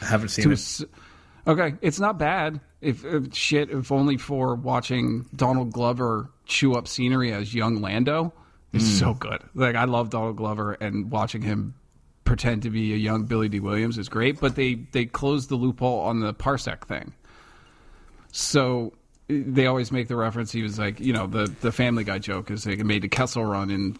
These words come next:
Speaker 2: you know, what was twelve point two parsecs or whatever it is.
Speaker 1: Mm-hmm.
Speaker 2: And then the joke was, is a parsec is a le-,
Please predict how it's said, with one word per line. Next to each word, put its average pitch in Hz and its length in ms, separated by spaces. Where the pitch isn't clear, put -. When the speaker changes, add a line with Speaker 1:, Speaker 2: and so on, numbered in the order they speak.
Speaker 2:
you 120 80
know, 78 200
what 104 200
was 85 340
twelve 98 320
point 110 200
two 110 140
parsecs 110 540
or 120 60
whatever 120 260
it 120 60
is. 123 280
Speaker 1:
Mm-hmm. 113 120
Speaker 2:
And 131 240
then 120 180
the - 60
joke 143 360
was, 117 260
is 117 140
a 120 60
parsec 123 520
is 117 140
a 117 60
le-, 107 240